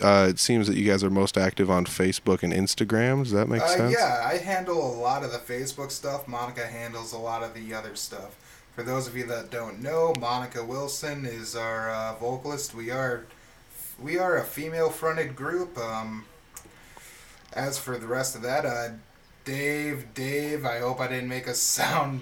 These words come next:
Speaker 2: stupid. Um,
Speaker 1: <laughs>
Speaker 2: uh,
Speaker 1: No, man. I tell, I tell you what, it's always weird being, like,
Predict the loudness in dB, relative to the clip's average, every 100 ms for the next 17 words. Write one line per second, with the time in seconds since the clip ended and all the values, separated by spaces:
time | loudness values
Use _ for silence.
0 | -4 2 2 2 -2 -2 0 -2 -2 -8
1 | -16 -20 -18 -16 -6 0 2 2 -2 -6
2 | -8 -12 -18 -18 -18 -16 -10 -4 -4 -2
3 | -2 2 2 2 2 0 2 0 0 -6
4 | -4 -6 -12 -16 -18 -14 -8 -6 -6 -8
5 | -16 -6 4 8 8 8 8 8 6 8
6 | 8 8 4 8 10 12 10 10 10 8
7 | 8 8 8 6 2 -16 -20 -20 -20 -2
8 | 4 6 8 6 4 0 -14 -6 2 4